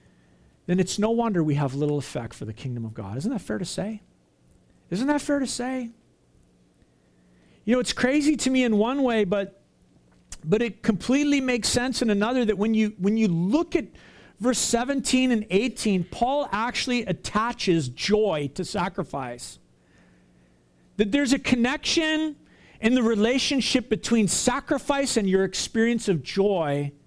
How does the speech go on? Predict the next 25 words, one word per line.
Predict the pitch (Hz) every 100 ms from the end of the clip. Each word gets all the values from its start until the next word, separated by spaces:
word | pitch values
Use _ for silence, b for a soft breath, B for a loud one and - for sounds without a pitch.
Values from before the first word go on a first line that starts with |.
| _ b b b b b
in | 156
your | 170
s-, | 160 -
in, | - 185 180
in | 185
your | 185 175
salvation. | - 185 165 226 - 254 180 127 120 _ B B B
You | 180
know, | 240
the | 254 233
scripture | - 302 294 311
even | 262 247
tells | - 233 247 233
us | -
about | 214 233 165
Jesus. | - 233 277 214 175
It | 190
says | - 240
this | 220 294
about | 247 247 190
Jesus, | 196 269 254 208
that | 226 208
for | -
the | 196 208
joy | 147 - 233 262 285 302 339